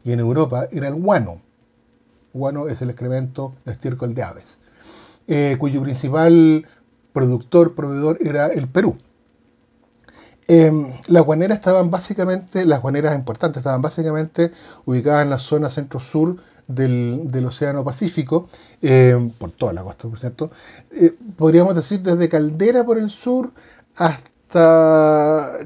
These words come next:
Chilca y un poquito más allá por el norte. O sea, tomaba toda la costa,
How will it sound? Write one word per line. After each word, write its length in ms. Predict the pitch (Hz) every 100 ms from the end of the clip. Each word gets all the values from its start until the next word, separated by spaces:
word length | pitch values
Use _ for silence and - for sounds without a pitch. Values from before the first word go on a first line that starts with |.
| -
Chilca 640 | - - 226 226 208 -
y 80 | 208
un 120 | 202
poquito 280 | 180 208 196
más 180 | 196 190
allá 180 | 190 196
por 140 | 185
el 140 | 175 180
norte. 440 | 180 143 123 -
O 40 | 107
sea, 160 | 143
tomaba 460 | 156 156 156 160 156
toda 240 | 180 226
la 140 | 226 214
costa, 220 | 208